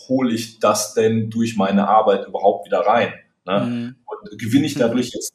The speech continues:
Speaker 1: wirklich mehr Kunden? Oder ist es, also ich meine, wenn man für sich feststellt und sagt einfach, „Ey, ich hab da einfach Bock drauf und ich find es geil und ich will das machen“,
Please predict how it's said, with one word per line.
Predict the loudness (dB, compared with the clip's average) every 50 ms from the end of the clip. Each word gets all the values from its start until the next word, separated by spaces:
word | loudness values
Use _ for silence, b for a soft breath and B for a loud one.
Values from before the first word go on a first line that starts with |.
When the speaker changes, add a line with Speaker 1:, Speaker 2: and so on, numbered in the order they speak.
| -6 -2
Speaker 1:
wirklich | -2 0 2 0 0 0 0
mehr | 2 2 4 4 2 2
Kunden? | 0 -2 -4 -4 -4 -4 -6 -8 -8 B B B B _
Oder | 2 4 6 4
ist | 4 2 0
es, | -4 -8 -10 -10 -8
also | -4 -2
ich | 0
meine, | 2 2
wenn | 2 4
man | 4 2 2 2
für | 0 -2
sich | -4 -4 -4 -2
feststellt | 0 0 0 0 0 0 0 0 0 -2
und | -4 -4
sagt | -2 -2 -2 -2 -2
einfach, | -4 -2 -2 -4 B B B B
„Ey, | -4 -2
ich | 0
hab | 0 0
da | 2 0
einfach | 0 0 0 2
Bock | 2 2 2 2 2
drauf | 2 2 4 4 2
und | 0 -2
ich | -2 -4
find | -4 -6 -6
es | -6 -2
geil | 0 2 2 2 2
und | 0 -2
ich | -4 -6 -4
will | -4
das | -4 -2 0
machen“, | 2 2 2 2 0 -2 -2 -4 -8